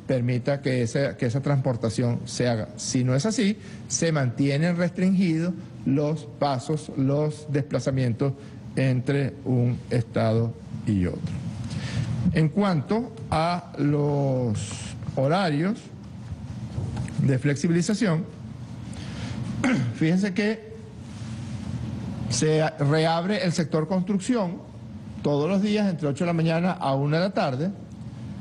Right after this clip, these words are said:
Los consultorios médicos y odontológicos, por supuesto, con las medidas debidas, tapaboca, lavado frecuente de manos, cara también,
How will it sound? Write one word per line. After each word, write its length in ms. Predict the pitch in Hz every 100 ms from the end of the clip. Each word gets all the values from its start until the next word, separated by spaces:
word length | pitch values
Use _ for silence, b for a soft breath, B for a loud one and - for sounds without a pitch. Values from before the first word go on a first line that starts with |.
| - - - - -
Los 200 | - 175
consultorios 640 | 180 185 185 165 180 208 214
médicos 440 | 214 226 233 226
y 40 |
odontológicos, 720 | 196 170 147 156 175 202 208 202
por 160 | 151
supuesto, 400 | 135 131 139 190
con 140 | 185 156
las 100 | 131
medidas 400 | 123 135 170 185
debidas, 480 | 139 175 156 147 233 - - - - - -
tapaboca, 640 | 101 98 156 202 202 226 - - - - - - - - - - - - - - - - 175 131
lavado 320 | 127 131 147
frecuente 560 | 156 147 147 139 156 160
de 100 | 139
manos, 480 | 175 175 196 - - - - - - - - - - -
cara 360 | - 165 175 175
también, 460 | 143 165 202 185